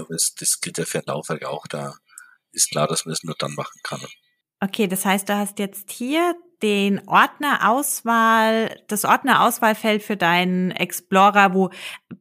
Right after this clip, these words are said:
Speaker 2: das Fenster, das sich immer öffnet, wenn man Dateien irgendwo sucht.
Speaker 1: Ja, wir haben jetzt den, die Auswahl für den Ordner, das kommt natürlich als erstes und dort,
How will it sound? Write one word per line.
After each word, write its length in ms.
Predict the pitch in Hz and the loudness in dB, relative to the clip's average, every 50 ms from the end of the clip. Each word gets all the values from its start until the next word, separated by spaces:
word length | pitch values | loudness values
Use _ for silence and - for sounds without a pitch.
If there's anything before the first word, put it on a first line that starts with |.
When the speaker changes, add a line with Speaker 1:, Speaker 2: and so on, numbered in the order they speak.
| _ | _
Speaker 2:
das 180 | - 214 208 - | 0 0 2 2
Fenster, 280 | - 220 226 - 226 | 2 0 2 0 0
das 160 | 196 202 196 - | 0 0 0 0
sich 160 | 208 190 - | -2 -2 2
immer 240 | - 208 196 190 - | 4 4 4 4 4
öffnet, 320 | 190 190 - 185 180 - | 0 0 -2 -2 0 0
wenn 120 | 160 156 | 0 2
man 120 | 165 165 165 | 2 0 0
Dateien 480 | 151 156 151 - - - - - 160 | 0 -2 -2 -2 -2 -2 0 -2 -2
irgendwo 480 | - - 147 151 160 160 - - 147 156 | -4 -6 -6 -6 -8 -10 -10 -10 -10 -10
sucht. 560 | 147 - - 156 165 147 - - - - - _ _ _ _ _ _ _ _ _ _ _ | -8 -8 -10 -12 -12 -14 -16 -18 -18 -20 -20 _ _ _ _ _ _ _ _ _ _ _
Speaker 1:
Ja, 200 | - 80 - - - | -6 -6 -6 -6 -8
wir 120 | - 82 87 | -8 -6 -6
haben 100 | 95 107 | -6 -4
jetzt 200 | 110 - - - | -4 -2 0 2
den, 260 | 107 98 95 95 87 - - _ _ _ - - | 2 0 0 -4 -8 -10 -16 _ _ _ -10 -8
die 180 | 98 90 85 | -8 -8 -6
Auswahl 420 | - - - 98 101 - - 101 95 | -4 -2 0 0 2 2 2 2 2
für 120 | - - | 0 -2
den 160 | 90 87 80 | -6 -6 -6
Ordner, 320 | - - 90 - - 131 123 | -4 -6 -4 -2 -2 -2 0
das 180 | - 104 - | 0 -2 -4
kommt 200 | - - - 104 107 | -4 -4 -6 -6 -6
natürlich 200 | 104 98 - 98 | -8 -6 -6 -6
als 180 | 85 - - | -4 -4 -6
erstes 580 | - - 87 92 92 - - - 113 107 - - | -6 -4 -2 -2 0 0 -2 0 0 0 0 0
und 460 | - 85 90 90 92 - - - - - | -2 -6 -10 -8 -8 -8 -8 -8 -4 -2
dort, 360 | 90 90 - - - - - | -2 -2 -2 -4 -8 -12 -12